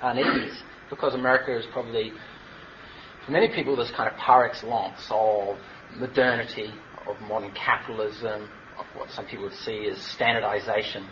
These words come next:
And these are things that a lot of people fear around the world. People fear them in Australia, they fear them in Europe in large ways, and they long have. And I think that's what makes it quite a, a much bigger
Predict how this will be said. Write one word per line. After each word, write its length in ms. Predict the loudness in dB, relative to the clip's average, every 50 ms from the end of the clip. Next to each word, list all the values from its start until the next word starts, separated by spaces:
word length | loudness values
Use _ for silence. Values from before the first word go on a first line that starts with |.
| -10 -8
And 100 | -4 -4
these 140 | -4 -2 -2
are 100 | -4 -4
things 200 | -4 -6 -4 -6
that 80 | -6 -4
a 40 | -2
lot 120 | -2 -2
of 100 | -2 -6
people 180 | -8 -8 -8 -8 -10 -6 -2
fear 280 | -2 0 2 0 0 0
around 160 | -2 -4 -6
the 160 | -6 -4 -2
world. 220 | -2 -2 -2 -2 -8 -12 -16 -18 -18 -16 -16 -16 -14 -14
People 160 | -14 -14 -14 -14 -6
fear 200 | -2 2 2 2
them 100 | 2 0
in 80 | -2 -4
Australia, 600 | -6 -6 -8 2 4 6 6 6 6 4 4 2 2
they 100 | -2 -4 -6 -4 -2
fear 180 | -2 -2 0
them 160 | -2 -4 -6
in 220 | -8 -10 -10 -6 -2
Europe 300 | 0 0 0 -2 -4 -8
in 120 | -10 -8 -6
large 260 | -6 -6 -6 -8 -12 -14 -16 -18 -18 -18 -18 -10 0
ways, 200 | 2 2 2 2 0
and 100 | -2 -2
they 40 | 0
long 260 | 2 2 2 2 0
have. 300 | -4 -4 -2 -2 -2 -4 -8 -10
And 120 | -6 -2 -2
I 120 | -2 0 -2
think 200 | -2 -2 -2 -8 -12 -16 -18 -18 -18 -4 6 8
that's 260 | 8 8 8 6 2
what 140 | 0 0 0
makes 340 | 0 0 0 0 0 -4 -8
it 100 | -6 -6
quite 260 | 2 6 6 8 8
a, 160 | 6 4 2 -2 -6 -14 -16 -18 -18 -18 -18 -12 -8 -6
a 80 | -4
much 280 | 2 4 4 4 4 0 -8 -12 -16 0 4
bigger 200 | 4 6 6